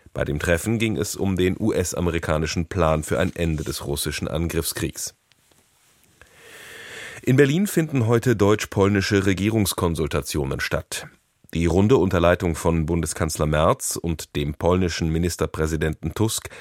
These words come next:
soll zur weiteren Vertiefung der Partnerschaft zwischen beiden Ländern beitragen.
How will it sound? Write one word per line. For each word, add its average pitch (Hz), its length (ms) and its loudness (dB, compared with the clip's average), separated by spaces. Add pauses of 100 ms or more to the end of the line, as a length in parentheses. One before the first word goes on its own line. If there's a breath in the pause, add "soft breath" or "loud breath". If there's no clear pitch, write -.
(220 loud breath)
soll 107 200 2
zur 135 160 4
weiteren 117 400 4
Vertiefung 113 560 -2
der 104 80 4
Partnerschaft 92 720 0
zwischen 82 320 -2
beiden 78 260 2
Ländern 78 440 2
beitragen. 78 600 0